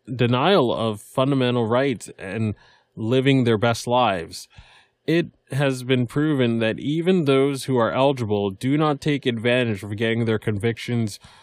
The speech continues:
removed due to fear of denial, not understanding the process, and believing it will cost too much money. And I wholly believe that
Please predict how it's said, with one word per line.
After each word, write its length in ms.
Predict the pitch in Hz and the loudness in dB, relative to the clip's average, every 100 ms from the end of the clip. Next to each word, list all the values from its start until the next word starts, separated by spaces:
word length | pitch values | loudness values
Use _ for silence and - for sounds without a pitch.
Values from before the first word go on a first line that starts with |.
| _ - | _ -4
removed 520 | 113 117 127 107 87 | 2 4 4 2 -4
due 140 | 123 | -4
to 160 | 120 110 | -4 -6
fear 300 | - 127 127 | -4 -2 -2
of 100 | 113 | -2
denial, 640 | 113 107 113 113 117 113 - _ | -2 0 -2 -2 -4 -6 -12 _
not 240 | 110 120 110 | -6 -4 -2
understanding 640 | 131 131 127 127 127 139 | -2 -4 -4 -2 -2 -2
the 80 | 143 | -4
process, 580 | - 127 117 - 110 - - - | -2 -2 -2 -4 -10 -12 -20 -20
and 140 | - 113 | -6 -2
believing 540 | 110 110 123 139 143 | 0 0 0 0 0
it 120 | 123 | -2
will 140 | 113 107 | -2 -4
cost 460 | - 120 117 - | -2 -2 -2 -6
too 160 | - 117 | -8 -6
much 240 | 107 101 | -6 -6
money. 340 | 107 104 90 80 - _ _ _ _ _ _ _ _ _ _ _ _ _ _ _ - | -6 -6 -6 -10 -16 _ _ _ _ _ _ _ _ _ _ _ _ _ _ _ -20
And 480 | 65 80 120 107 101 | -18 -14 -12 -8 -2
I 120 | 180 | 0
wholly 400 | 160 175 185 143 | 2 2 2 -2
believe 580 | 110 113 113 120 113 95 | -2 -4 -2 -2 -4 -4
that 280 | 101 95 | -4 -4